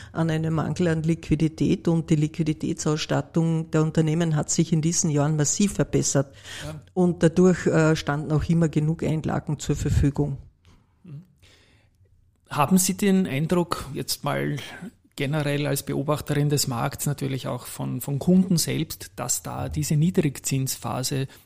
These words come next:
Speaker 2: dazu bei den Unternehmen, bei den Kunden genutzt worden ist, um irgendwie die Verbindlichkeitsseite zu restrukturieren, andere Fälligkeiten einzubauen.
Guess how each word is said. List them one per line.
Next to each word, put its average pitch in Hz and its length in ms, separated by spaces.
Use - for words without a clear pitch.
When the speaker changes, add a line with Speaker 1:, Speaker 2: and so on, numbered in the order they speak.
Speaker 2:
dazu 123 300
bei 143 160
den 147 160
Unternehmen, 143 600
bei 143 100
den 139 140
Kunden 170 360
genutzt 143 460
worden 139 160
ist, 143 160
um 143 120
irgendwie 143 320
die 139 100
Verbindlichkeitsseite 147 1120
zu 156 140
restrukturieren, 143 1080
andere 139 300
Fälligkeiten 143 640
einzubauen. 139 540